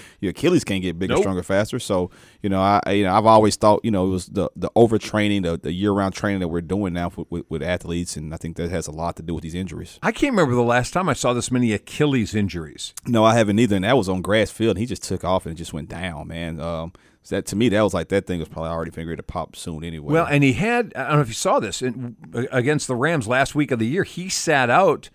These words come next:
Speaker 2: 'cause he had Achilles tendonitis, I guess.
Speaker 1: Well, that, I mean, there you go. So I'm saying that for it to go out that easy like that, it probably, he's already probably having issues with it. We just didn't really know much about it, which we knew a little bit about it.
Speaker 2: Yeah.
Speaker 1: But, um, and, and unfortunately, you know,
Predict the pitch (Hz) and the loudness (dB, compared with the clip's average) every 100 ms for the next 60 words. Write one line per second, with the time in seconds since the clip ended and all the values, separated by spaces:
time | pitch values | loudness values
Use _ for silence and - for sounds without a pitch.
0 | _ _ - 135 123 135 135 120 - 165 | _ _ 2 4 4 2 2 0 -2 0
1 | 160 135 - - 151 147 120 113 180 120 | 2 0 -2 -2 0 2 2 2 2 0
2 | - 90 78 85 - 92 95 95 104 98 | -4 -6 -6 -10 -4 -2 0 0 0 0
3 | 92 104 104 107 - 110 101 98 90 110 | 0 0 2 0 -2 -4 -2 -2 0 -2
4 | - _ _ _ _ 120 139 135 127 131 | -4 _ _ _ _ 6 6 8 8 10
5 | 127 120 127 113 113 110 - 117 95 95 | 8 6 6 4 4 4 6 4 4 2
6 | 98 90 98 90 85 90 - 87 90 82 | 0 0 0 0 0 -2 -2 -6 -6 -6
7 | 85 - 87 82 90 90 80 92 90 87 | -6 -6 -6 -4 -4 -2 -4 -4 -6 -6
8 | 87 82 95 80 95 101 110 - 98 117 | -6 -4 -4 -2 0 2 0 0 4 4
9 | 131 - - - 101 90 104 117 120 117 | 6 2 -4 -10 -6 -2 0 0 -2 0
10 | 131 120 104 92 - - _ _ 87 85 | 0 0 2 0 -2 -12 _ _ -4 -2
11 | 78 78 50 71 78 - 78 76 82 98 | -2 -6 -8 -12 -12 -10 -8 -8 -6 -6
12 | 90 82 80 82 - _ _ _ 87 71 | -6 -6 -8 -10 -16 _ _ _ -14 -14
13 | 82 | -14